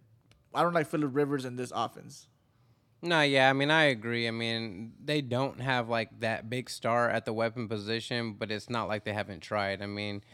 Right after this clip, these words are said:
Speaker 2: like you said, Pascal was, like, a second-round pick. They just wasted two second-round picks and a wide receiver and a running back, one of which is Jonathan Allen, which is looking like a really good pick.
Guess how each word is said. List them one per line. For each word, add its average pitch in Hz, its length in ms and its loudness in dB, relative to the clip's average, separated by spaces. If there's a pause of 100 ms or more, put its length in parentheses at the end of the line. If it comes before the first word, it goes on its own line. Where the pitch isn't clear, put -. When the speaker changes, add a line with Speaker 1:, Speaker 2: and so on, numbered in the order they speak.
(240)
Speaker 2:
like 117 160 -2
you 113 80 -10
said, 110 240 -2
Pascal 123 420 -2
was, 110 220 -4
like, 107 200 -2
a 107 60 -6
second-round 113 640 -4
pick. 117 260 -2
They 110 140 -4
just 113 240 -8
wasted 113 360 -6
two 113 220 -6
second-round 107 640 -6
picks 110 300 -6
and 110 100 -6
a 104 80 -4
wide 110 320 -2
receiver 110 380 -6
and 104 140 -4
a - 20 -6
running 113 340 -4
back, 107 300 -2
one 113 300 -6
of 98 100 -12
which 107 320 -8
is 98 140 -10
Jonathan 107 360 -6
Allen, 107 360 -6
which 101 160 -10
is 101 160 -10
looking 107 240 -8
like 104 120 -8
a 107 60 -6
really 104 220 -6
good 101 240 -12
pick. 113 320 -6